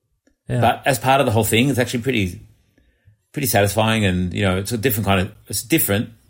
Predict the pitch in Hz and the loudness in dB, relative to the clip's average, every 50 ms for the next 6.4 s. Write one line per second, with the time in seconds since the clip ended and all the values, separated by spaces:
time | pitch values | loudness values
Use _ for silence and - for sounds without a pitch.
0 | - _ _ _ _ _ - 117 113 117 110 110 104 95 95 90 87 90 85 78 | -20 _ _ _ _ _ -10 -6 -6 -4 -2 0 0 2 2 0 0 0 -2 -2
1 | 76 - 90 92 82 - - 87 85 85 85 82 80 78 76 - - _ _ _ | -4 -6 -8 -8 -8 -6 -4 -2 -2 -2 -2 -2 -4 -6 -10 -14 -18 _ _ _
2 | _ _ _ _ _ _ _ _ _ _ _ _ _ _ _ 123 113 - 185 143 | _ _ _ _ _ _ _ _ _ _ _ _ _ _ _ -6 0 0 0 0
3 | 123 131 113 101 98 110 104 - 82 71 - - - - - 156 180 165 101 - | 2 0 0 2 2 0 -2 -2 -6 -8 -10 -8 -6 -4 0 2 2 2 0 -2
4 | - - _ _ 120 117 - - - - - - _ _ _ _ _ _ _ _ | -6 -14 _ _ 0 0 0 -2 -10 -18 -20 -20 _ _ _ _ _ _ _ _
5 | _ _ _ _ _ _ - 131 135 123 101 113 101 113 131 139 90 - - - | _ _ _ _ _ _ 2 2 2 4 4 2 2 4 4 2 2 0 -4 -10
6 | - - - - 147 135 101 | -14 -10 -4 -2 -2 -2 -2